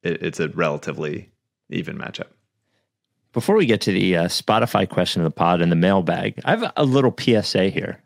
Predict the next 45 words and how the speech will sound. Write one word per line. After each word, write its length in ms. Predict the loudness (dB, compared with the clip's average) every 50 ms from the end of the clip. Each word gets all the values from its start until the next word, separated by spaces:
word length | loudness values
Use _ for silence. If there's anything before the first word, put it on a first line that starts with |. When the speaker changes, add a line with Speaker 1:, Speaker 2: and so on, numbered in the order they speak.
| _ _ _ _ _
Speaker 2:
'cause 100 | -2 0
I 40 | 0
was 120 | 0 0
thinking 200 | 0 2 2 2 4
about 220 | 4 2 2 2
this 200 | 0 0 0 0
as 180 | 0 0 0 2
we 80 | 2 0
were 60 | 2
about 220 | 2 2 0 0 0
to 60 | -2
do 120 | -2 0
the 100 | 0 -2
pod. 360 | -2 -2 -2 -2 -2 -4 -8 -12 _ _ _ -20 -20 -18 -18 -20 -20 -20 -20 _ -4
Um, 380 | 0 2 2 4 2 2 0 -2 _ -2
I 100 | 0 2
mentioned 920 | 4 4 4 4 4 2 2 2 2 2 2 2 2 0 0 -2 -2 -4 -6
last 1000 | -4 -2 0 2 2 4 4 2 2 0 0 -2 -6 -10 -12 -14 -16 -20 -20 _ _ _ _ _ _ _ _ _ _ _ _
Wednesday 880 | -8 -6 -4 -2 0 0 2 2 0 0 -2 -2 -2 -2 0 0 0 0
or 120 | 2 2
whenever 320 | 4 4 4 4 4 4
we 100 | 4 4
did 140 | 4 4 2
the 80 | 2 0
pod, 320 | 0 0 0 0 0 0 -4 -4
Tuesday, 460 | -2 0 2 2 2 2 2 2 0 -2 -2
Tuesday, 340 | 2 2 2 4 4 4 4
that 140 | 4 2 2
it 40 |
was 140 | 2 2 2
my 160 | 2 2 2
last 400 | 4 4 4 2 2 0 -2 -4
drink 340 | -2 0 2 2 2 0 -2 -4
until 320 | -6 -4 -2 -2 0 0
Live 260 | 2 2 0 0 -2 -4
Ricky 240 | -6 -6 -6 -8
Five, 320 | -10 -8 -8 -8 -8 -10 -12 _ _ _ _ _ -2
that 60 | 2
I 40 | 2
was 100 | 2 2
giving 300 | 2 0 2 2 2 2
up 140 | 2 2 0
alcohol 460 | 0 0 0 0 -2 -4 -4 -4 -6
for 160 | -6 -6 -6
Lent. 240 | -4 -4 -6 -6